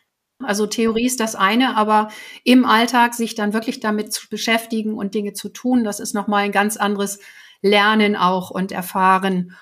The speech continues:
von, wie funktioniert das für mich? Und das ist eine wichtige Erfahrung auf eurer Seite. Okay, allerletzte Frage, Carsten.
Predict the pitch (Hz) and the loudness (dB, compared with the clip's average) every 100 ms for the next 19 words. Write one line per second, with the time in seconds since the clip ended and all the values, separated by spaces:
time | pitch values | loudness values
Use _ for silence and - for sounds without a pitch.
0 | - - 208 202 196 180 190 190 196 185 | -10 0 2 2 0 -2 -2 0 -2 -2
1 | 202 190 185 196 196 - 180 180 180 - | -2 -2 -4 -6 -8 -8 -4 -4 -6 -6
2 | 220 208 214 220 214 214 208 208 208 220 | -4 -2 -4 -4 -2 0 0 -2 -2 -4
3 | 233 214 202 - 226 233 208 185 - 185 | 0 0 0 4 6 6 4 0 -4 -2
4 | 185 185 180 185 196 190 _ _ _ _ | 0 0 -2 -4 -8 -14 _ _ _ _
5 | _ _ _ _ - - - - 277 240 | _ _ _ _ -20 -20 -2 0 2 0
6 | 190 - 262 302 294 285 285 240 - 175 | -2 0 2 4 4 2 -2 -8 -4 -4
7 | 185 185 - 170 175 170 180 | -4 -8 -10 -10 -10 -12 -14